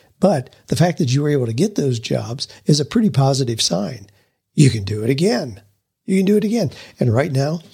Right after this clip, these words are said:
when companies are so desperate to bring people on, people who have any kind of clear set of skills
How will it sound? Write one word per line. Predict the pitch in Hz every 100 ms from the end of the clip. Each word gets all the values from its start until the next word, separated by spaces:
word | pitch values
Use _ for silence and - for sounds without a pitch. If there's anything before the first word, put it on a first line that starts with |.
| -
when | - 113
companies | 139 139 139 120
are |
so | 98 139 131
desperate | 110 120 127 - - 165 - _ -
to | 120
bring | 131 131
people | 156 143 127
on, | 117 117 175 - - _ -
people | 131 120
who | 127
have | 113
any | 120 160
kind | 151 135
of | 107
clear | - 156 143
set | - 135
of | 120
skills | - 113 131 165 196